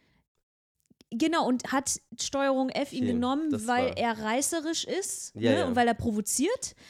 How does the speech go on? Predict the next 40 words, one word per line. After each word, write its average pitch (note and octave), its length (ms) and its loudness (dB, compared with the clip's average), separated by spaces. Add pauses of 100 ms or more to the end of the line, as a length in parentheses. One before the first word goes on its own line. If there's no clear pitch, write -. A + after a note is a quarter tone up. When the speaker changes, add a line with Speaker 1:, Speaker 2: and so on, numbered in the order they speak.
(140)
Speaker 1:
Haben C4+ 220 -2
sie C4+ 140 -2
ihn B3+ 100 2
wegen B3 180 2
seiner A#3 240 2
provokanten G#3 500 -2
Art B3+ 200 -4
genommen F#4 240 -4
oder F4 120 -4
haben E4+ 140 -4
sie D4+ 140 -6
ihn D#4 80 -6
genommen, D#4+ 280 -2
weil D#4 200 2
er C#4+ 240 -2
wirklich C4+ 360 0
ein A3+ 60 -4
Superreicher G#3+ 480 -6
ist? C4+ 240 -2 (140)
Und A#3 200 0 (120)
diesen F4+ 320 4
Anspruch, - 560 0
und - 260 -4
das A#3+ 200 0
sind A3+ 100 0
jetzt F#3+ 160 -6
meine F#3 180 -4
letzten F3+ 340 -6
Worte, F3+ 320 -6 (920)
diesen C#4+ 340 2
Anspruch D4+ 480 0
des, - 280 -2 (180)
des, A#3 220 -2
des, - 360 -2
des G#3+ 320 -2
guten F#4 360 8
Journalismus, C#4+ 760 0
dass G#3 160 -4
etwas G#3+ 320 -2
eben G3+ 360 -2